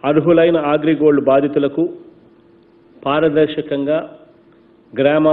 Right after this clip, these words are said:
వార్డు వాలంటీర్లు సచివాలయాల ద్వారా గుర్తించి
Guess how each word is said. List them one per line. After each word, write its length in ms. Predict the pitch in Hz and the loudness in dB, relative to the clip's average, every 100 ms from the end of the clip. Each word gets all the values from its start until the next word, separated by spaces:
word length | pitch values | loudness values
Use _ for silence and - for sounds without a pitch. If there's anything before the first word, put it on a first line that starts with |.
| 143 | 4
వార్డు 320 | 147 147 143 | 2 2 2
వాలంటీర్లు 920 | 127 131 143 147 143 143 131 135 127 | 2 2 2 0 0 0 0 0 -2
సచివాలయాల 720 | - 131 - 147 143 139 135 127 | -2 -6 0 2 4 2 2 0
ద్వారా 360 | 123 127 139 156 - - - _ _ _ _ _ _ _ _ _ | 0 0 0 0 -6 -20 -20 _ _ _ _ _ _ _ _ _
గుర్తించి 600 | 147 147 156 160 160 165 | -2 0 0 0 0 -4